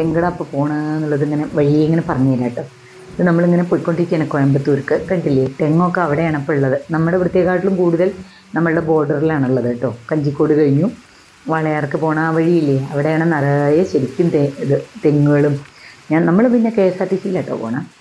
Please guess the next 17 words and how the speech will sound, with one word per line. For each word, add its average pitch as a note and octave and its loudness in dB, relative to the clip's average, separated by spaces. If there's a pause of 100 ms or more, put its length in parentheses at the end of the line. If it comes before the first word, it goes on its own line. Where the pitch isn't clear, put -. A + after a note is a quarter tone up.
(200)
ആനവണ്ടിയിൽ. D3 0 (720)
അപ്പം D3+ -2 (420)
ആ E3+ 0 (100)
പോണ E3+ 2
വഴിയാണ്. E3 2 (280)
രാവിലെ D#3+ 0
നേരത്തെ, E3 0 (120)
ഈ F#3 2
നേരത്ത് F#3 0 (280)
എന്തൊരു G3+ 0
ഭംഗിയല്ലേ E3 2
കാണാൻ. E3+ -2 (380)
നമ്മുടെ F3+ 2
ഇവിടത്തെക്കാട്ടിലും F#3 0
കൂടുതൽ, D#3 0 (240)
ഏഹ്, C#3 0
തെങ്ങുകളായി. C#3+ 2